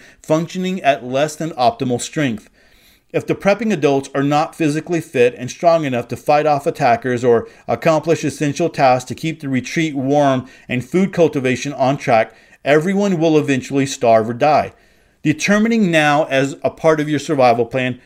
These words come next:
how food will be proportioned if supplies run short may help with not only the emotional anguish that will happen when a parent is eating food even though their hungry child is crying for more.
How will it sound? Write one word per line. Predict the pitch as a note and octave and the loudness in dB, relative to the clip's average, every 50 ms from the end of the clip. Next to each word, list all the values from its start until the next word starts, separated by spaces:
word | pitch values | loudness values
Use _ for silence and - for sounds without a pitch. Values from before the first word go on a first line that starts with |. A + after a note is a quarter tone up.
| _ _ | _ _
how | - C3+ B2+ | 0 0 0
food | - - - - D#3+ E3+ F#3 F#3+ | 0 -4 -4 -2 0 0 0 0
will | E3 E3+ E3+ | 0 0 0
be | D3+ C#3+ E3 D#3+ D#3+ | 0 0 -4 -4 -6
proportioned | - D#3+ C3+ - D3+ D3 C#3 - - - B2+ A#2+ A#2+ B2 C#3 - | -6 -10 -4 0 2 2 2 2 -2 -4 -6 -6 -6 -6 -6 -2
if | - D3 D3+ | -2 -2 -2
supplies | D3+ - F#3+ - - D#3+ D3 C#3 C#3 C3+ A2+ | -2 -6 -8 -6 0 2 4 4 4 2 0
run | A#2+ B2+ C3+ C3+ C#3 | -4 -4 -4 -4 -4
short | C3 - - C3 A#2 A2+ A2+ - - _ _ _ _ | -6 -4 0 0 2 0 0 -4 -14 _ _ _ _
may | - B2 C#3+ D#3 F3 F#3+ | -10 -4 -2 -2 -2 -2
help | - - F#3+ E3+ C#3+ E3 D#3 - | -4 0 0 2 2 0 -2 -4
with | C3+ B2 A#2 | -6 -6 -4
not | C#3 C#3+ D3+ E3+ - | -2 -2 -2 -2 -2
only | D3 D#3 D#3+ D#3+ D#3 C#3 | -2 -2 0 2 0 0
the | B2+ A#2+ A#2+ | 0 0 0
emotional | A#2+ A#2 B2 C#3 D#3 D#3 - - F3 F3 E3+ - | 0 0 2 2 2 2 0 0 -2 -2 -2 -4
anguish | D3+ D3 D3+ D#3 C3+ A#2+ A#2 A#2 A#2 - - - - - _ - | -4 -4 -4 -2 0 0 0 0 0 -4 -10 -20 -20 -18 _ -2
that | - C#3 C3+ | 0 0 2
will | B2+ C3+ | 0 0
happen | - - D#3 D#3 D3 - C#3+ C3 B2+ | -2 -2 -4 -4 -4 -2 -2 -2 0
when | B2 A#2+ | 0 -2
a | A#2 | -2
parent | A2 - - D#3 D3 C#3+ D3 C3+ | -4 -4 -2 0 0 0 0 -2
is | C3 B2 C#3 B2+ | -4 -6 -6 -2
eating | C#3 C#3 C3+ C#3 C#3 C3 | -2 0 2 2 2 0
food | B2 - - - F3 E3+ D3+ C3+ B2+ B2+ - - - - _ - | -2 -6 -4 -2 2 4 4 2 2 -2 -6 -16 -20 -20 _ -8
even | D3+ D#3+ E3+ E3 F3 E3 D#3+ | -6 -4 -2 -2 -2 0 4
though | E3+ E3 D3 C3+ | 4 4 4 4
their | B2+ B2+ B2+ A#2+ | 2 -2 -4 -4
hungry | - D#3 D3+ D3 D3+ C#3+ | -4 -4 -4 -2 -4 -4
child | C#3 - E3 D3 C3 B2 A#2 | -2 0 2 4 4 2 0
is | A2 - | -4 -6
crying | - - C#3 B2+ A#2+ A2+ | -4 -2 -2 -2 -2 -4
for | - - B2+ | -4 -4 -2
more. | C3+ C3+ C3 G#2 F#2 F#2+ | -2 0 0 -2 -2 -6